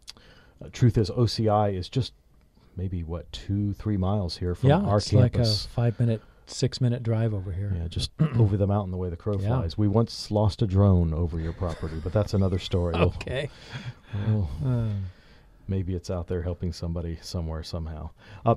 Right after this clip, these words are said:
Speaker 1: tell me, um, where are you going? What's next for Steve Dickman? What's next maybe for the ministries or your family? Just, um, tell us some of your hopes and dreams for the future.
Speaker 2: Yeah, thank you,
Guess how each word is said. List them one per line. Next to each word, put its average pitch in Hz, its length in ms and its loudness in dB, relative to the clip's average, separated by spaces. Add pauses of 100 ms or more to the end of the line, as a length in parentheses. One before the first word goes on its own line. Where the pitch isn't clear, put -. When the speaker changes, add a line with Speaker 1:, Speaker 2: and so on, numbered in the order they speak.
(140)
Speaker 1:
tell 127 200 10
me, 95 220 0 (260)
um, 80 260 -12 (440)
where 127 340 0
are 98 100 -2
you 92 260 -2
going? 85 440 -4
What's - 260 -2
next 95 340 -2
for 82 300 -10
Steve 85 320 -8
Dickman? 87 380 -4
What's - 240 -10
next 87 320 -6
maybe 85 200 -8
for - 140 -16
the 85 80 -10
ministries 87 560 -8
or 82 60 -12
your 76 160 -14
family? 87 460 -6
Just, - 260 -18 (520)
um, 107 280 -10 (380)
tell 127 120 -4
us 110 80 -8
some 113 160 -8
of - 40 -4
your 92 100 -4
hopes 95 260 -4
and 90 80 -8
dreams 87 220 -8
for 90 100 -16
the 82 80 -14
future. - 380 -18 (1200)
Speaker 2:
Yeah, 127 320 6 (160)
thank 135 320 2
you, 101 220 0